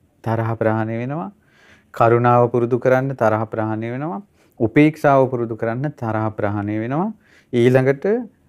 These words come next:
කර්මයේ දායාද කරගෙන ඉන්නවා කියලා සිහි කරන්න කියලා කිව්වා. එතකොට ඒ, එයා කරන දේ එයා කරගහගෙන යයි. එයා කියන වචනේ එයා කරගහගෙන යයි.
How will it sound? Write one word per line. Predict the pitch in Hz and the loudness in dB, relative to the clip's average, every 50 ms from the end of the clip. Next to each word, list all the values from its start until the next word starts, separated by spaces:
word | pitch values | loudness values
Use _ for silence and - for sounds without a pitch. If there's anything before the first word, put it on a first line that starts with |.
| _ _ _ _ _ | _ _ _ _ _
කර්මයේ | - - 127 131 131 143 147 156 156 151 | -8 -2 2 2 4 4 4 4 4 4
දායාද | 139 127 127 131 135 139 143 139 139 139 | 4 4 4 4 4 2 2 0 -2 -4
කරගෙන | 131 135 131 123 127 127 | -4 -4 -4 -4 -4 -4
ඉන්නවා | 127 123 123 120 120 117 117 | -4 -4 -4 -4 -4 -6 -6
කියලා | 117 - 131 143 | -6 -6 -6 -6
සිහි | 131 - 117 110 | -4 -4 -6 -6
කරන්න | 107 - 98 92 92 92 | -6 -8 -10 -10 -12 -14
කියලා | 101 - - 82 - | -14 -16 -16 -16 -16
කිව්වා. | - - - - - _ _ _ _ _ _ _ _ _ _ _ _ _ _ _ _ _ _ _ _ _ _ _ _ - | -18 -20 -20 -20 -20 _ _ _ _ _ _ _ _ _ _ _ _ _ _ _ _ _ _ _ _ _ _ _ _ -2
එතකොට | 123 113 - 143 147 165 165 175 | 2 4 4 6 6 4 4 4
ඒ, | 170 160 131 107 - - 117 117 113 110 107 | 2 2 2 0 -2 0 0 0 0 0 0
එයා | 110 117 120 120 127 131 | 2 4 4 4 4 4
කරන | 131 - 127 123 127 139 143 | 4 4 4 4 4 2 2
දේ | 147 175 175 160 | 2 2 4 4
එයා | 139 127 131 139 131 | 4 4 4 2 2
කරගහගෙන | 131 123 120 123 120 127 127 139 135 139 127 113 | 2 2 2 4 2 2 2 2 2 0 0 0
යයි. | 107 95 90 104 - _ _ _ - _ | -2 -4 -6 -10 -14 _ _ _ -20 _
එයා | - 113 117 120 123 | -2 0 2 2 2
කියන | 120 - 127 123 123 127 | 0 0 0 2 2 2
වචනේ | 123 113 113 110 - 151 156 175 202 254 269 - _ | 2 2 0 2 2 0 0 0 0 -2 -4 -8 _
එයා | - - 123 127 135 | -10 -6 -4 -4 -4
කරගහගෙන | 131 - 120 117 120 117 123 131 131 127 120 113 | -2 -2 -2 -2 -2 -4 -4 -4 -4 -4 -4 -6
යයි. | 113 107 98 87 | -8 -8 -10 -12